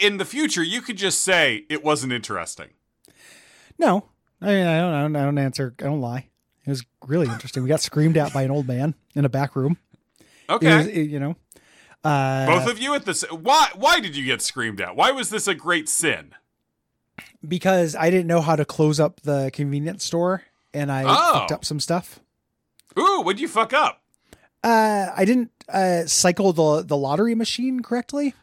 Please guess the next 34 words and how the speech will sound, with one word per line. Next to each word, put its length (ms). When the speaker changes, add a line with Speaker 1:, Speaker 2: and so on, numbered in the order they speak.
Speaker 1:
Oh, 160
Speaker 2:
Those 100
Speaker 1:
no. 40
Speaker 2:
all 220
synced 400
Speaker 1:
Hey, 100
Speaker 2:
to, 100
like, 260
Speaker 1:
this 240
actually 300
Speaker 2:
computer. 220
Speaker 1:
sounds 140
like 120
it 100
might 180
be 100
a 80
real 160
problem, 420
buddy. 360
Speaker 2:
Uh, 280
and 160
then 100
the 100
real 200
problem 380
was 240
I 120
didn't 260
set 180
the 80
security 320
alarm 240
correctly. 460